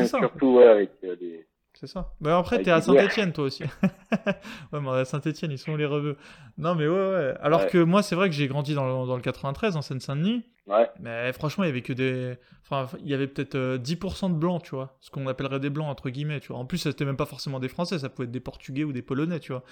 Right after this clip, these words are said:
Speaker 2: Mais je veux dire, euh,
Speaker 1: Ouais,
Speaker 2: on
Speaker 1: c'est
Speaker 2: était
Speaker 1: vrai.
Speaker 2: entre rebeux, quoi. Enfin, on était entre Arabes. En, en tout cas, on était entre musulmans, tu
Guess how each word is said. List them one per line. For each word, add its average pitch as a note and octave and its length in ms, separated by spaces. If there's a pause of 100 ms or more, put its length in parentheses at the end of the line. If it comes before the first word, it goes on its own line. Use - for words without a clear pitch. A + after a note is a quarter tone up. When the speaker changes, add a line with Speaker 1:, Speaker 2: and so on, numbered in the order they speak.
(200)
Speaker 2:
Mais D3+ 80
je C3 100
veux D3+ 60
dire, E3 220
euh, C3 260
Speaker 1:
Ouais, G#2 260
Speaker 2:
on D3+ 100
Speaker 1:
c'est D#3 80
Speaker 2:
était F#2+ 100
Speaker 1:
vrai. D#3+ 80
Speaker 2:
entre D3+ 240
rebeux, F#3+ 280
quoi. D3+ 140
Enfin, C3+ 220
on C3+ 100
était B2+ 120
entre C#3 200
Arabes. C#3 380
En, C#3+ 200
en D3 100
tout - 100
cas, G#3 80
on F3 80
était C#3 120
entre C3+ 220
musulmans, D3+ 380
tu - 80